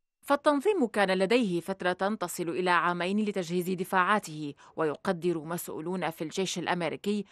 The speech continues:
أن هنالك ما بين ثلاثة آلاف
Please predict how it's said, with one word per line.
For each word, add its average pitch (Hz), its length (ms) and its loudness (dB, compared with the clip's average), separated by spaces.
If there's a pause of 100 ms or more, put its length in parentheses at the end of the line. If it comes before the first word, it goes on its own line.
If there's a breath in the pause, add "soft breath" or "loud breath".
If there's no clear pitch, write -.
(240 loud breath)
أن 262 140 4
هنالك 302 480 2
ما 170 180 2
بين 190 300 0
ثلاثة 190 760 0
آلاف 208 500 0